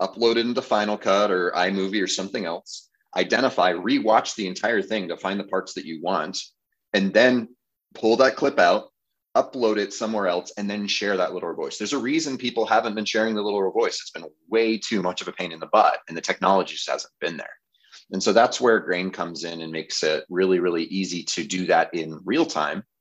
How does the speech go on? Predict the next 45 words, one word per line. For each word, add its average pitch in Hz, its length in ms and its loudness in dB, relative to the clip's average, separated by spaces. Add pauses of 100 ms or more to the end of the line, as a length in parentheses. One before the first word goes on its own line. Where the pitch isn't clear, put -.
(340)
And 95 240 4
you 113 80 0
can 92 200 -4
manually 98 420 2
do 82 100 -4
that 78 240 0
work. 82 280 -4 (520)
And 95 120 2
then 107 120 4
the 107 80 4
last 101 280 6
component, 98 420 -2
and 90 100 -4
I 92 100 0
didn't 101 180 -4
show 98 200 0
you 104 120 -4
this 98 280 -4
yet, 87 260 -2
but 92 140 0
it's, 85 220 -4
uh, 85 100 0
something 92 320 -4
we 90 80 -4
just - 200 0
released 90 320 0
last - 260 2
week, 101 260 -4 (500)
is 98 140 -2
you 110 80 0
can 127 120 2
actually 117 420 4
map 87 400 0 (440)
those, 92 640 2
uh, 78 560 -2 (140)
moments 92 560 -2
that 80 120 -10
you - 60 -14
pull 87 280 2
out. 82 360 4 (500)
If 95 140 0
you 98 140 -2
can 90 260 -2
codify 113 600 4
them, - 300 -8